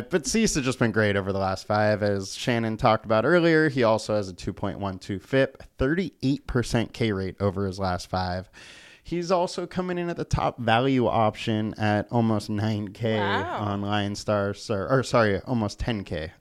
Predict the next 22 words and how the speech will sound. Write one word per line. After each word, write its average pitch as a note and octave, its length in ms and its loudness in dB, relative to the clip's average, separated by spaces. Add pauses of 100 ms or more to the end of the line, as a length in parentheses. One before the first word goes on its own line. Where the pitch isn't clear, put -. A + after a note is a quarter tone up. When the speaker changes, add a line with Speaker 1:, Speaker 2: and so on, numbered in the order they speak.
(240)
Speaker 1:
Uh, G2 440 -4 (680)
so G#2 520 -6
honestly, B2+ 460 0
everything A2+ 580 -2
looks A2+ 240 -2
great, C3 460 -8 (180)
Speaker 2:
Mm-hmm. G3+ 280 -6 (160)
Speaker 1:
and A2+ 640 0 (100)
I A#2 180 -4
would A#2 240 -2
not A2+ 380 -4
be B2+ 140 -4
that A#2+ 260 -4
surprised B2+ 500 -4
<laughs> - 0 -
if - 80 -18 (320)
he B2+ 260 -6
even B2+ 280 -2
was A#2 160 -6
a A2+ 40 -4
little A2 260 -4
more A2 480 -2